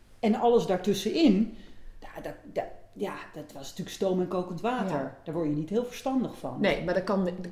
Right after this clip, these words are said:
Speaker 2: dat kan waarschijnlijk dus ook niet op dat moment.
Speaker 1: Nee.
Speaker 2: Nee, nee.
Speaker 1: Dus dan moet je
Speaker 2: Maar,
Speaker 1: terugkijken.
Speaker 2: eh, dan moet je dus wel zeggen, want jij zegt wel van, eh, eh, ehm, toch, toch lijkt mij, ik weet niet of dat zo is, hè, van, eh, j-, jij loopt best vooruit, denk ik, met je boek, met dat stoppen.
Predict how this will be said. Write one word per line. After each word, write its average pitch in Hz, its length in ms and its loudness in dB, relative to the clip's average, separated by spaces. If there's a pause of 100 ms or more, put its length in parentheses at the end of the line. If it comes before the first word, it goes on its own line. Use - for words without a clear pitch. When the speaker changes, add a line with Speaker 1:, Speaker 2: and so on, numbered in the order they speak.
(120)
Speaker 2:
dat 185 180 0
kan 208 180 2
waarschijnlijk 214 440 0
dus 170 160 2
ook 165 160 0
niet 170 140 -4
op 156 120 -2
dat 151 160 -6
moment. 147 320 -6
Speaker 1:
Nee. 247 340 4
Speaker 2:
Nee, 208 400 0
nee. 185 280 0
Speaker 1:
Dus 220 180 -2
dan 277 200 6
moet 240 120 4
je 226 60 6
Speaker 2:
Maar, 254 80 6 (120)
Speaker 1:
terugkijken. 269 400 2
Speaker 2:
eh, 220 60 2
dan 254 160 12
moet 262 180 6
je 294 80 4
dus 233 160 0
wel 269 200 8
zeggen, 233 320 2
want 208 220 -2
jij 190 140 2
zegt 190 260 -2
wel 196 240 4
van, 165 420 -4
eh, 165 320 -4 (120)
eh, 165 160 -6 (580)
ehm, 180 120 -12 (580)
toch, 359 220 -4
toch 339 200 -4
lijkt 277 360 -4
mij, 165 340 0
ik - 140 -10
weet 240 100 4
niet 233 140 4
of 226 100 -4
dat 214 180 -6
zo 226 160 -4
is, 240 240 -4
hè, 226 200 0
van, 196 240 -6
eh, 196 400 -8
j-, - 120 -10
jij 208 200 0
loopt 208 180 0
best 226 200 -2
vooruit, 208 380 -4
denk 180 160 -4
ik, 170 100 -8
met 180 180 -6
je 160 60 -12
boek, 190 320 -4
met 180 100 -6
dat 180 160 -12
stoppen. 196 420 -8